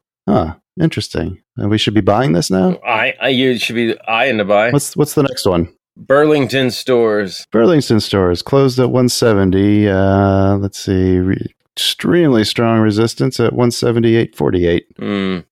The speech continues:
Speaker 1: Interesting. And we should be buying this right before this resistance?
Speaker 2: Yeah, yeah, yeah. Pick, pick it up long term, buy it and hold it.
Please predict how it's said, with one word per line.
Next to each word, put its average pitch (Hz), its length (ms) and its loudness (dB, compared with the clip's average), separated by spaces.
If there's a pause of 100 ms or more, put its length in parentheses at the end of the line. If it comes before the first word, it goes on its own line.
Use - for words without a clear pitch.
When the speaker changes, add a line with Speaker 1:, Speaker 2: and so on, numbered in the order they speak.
(160)
Speaker 1:
Interesting. 90 640 -2
And 98 120 0
we 104 80 2
should 104 120 -2
be 104 80 2
buying 101 340 0
this 180 220 -2
right 170 160 0
before 151 280 0
this 165 320 -4 (140)
resistance? 160 640 -4 (320)
Speaker 2:
Yeah, - 140 -2 (140)
yeah, 190 220 0 (260)
yeah. 180 200 -4 (340)
Pick, - 240 -4
pick 156 80 -8
it 175 80 0
up 175 140 -2
long 180 240 2
term, 190 280 -2
buy 139 200 2
it - 20 2
and 147 80 -2
hold 156 220 2
it. - 140 -4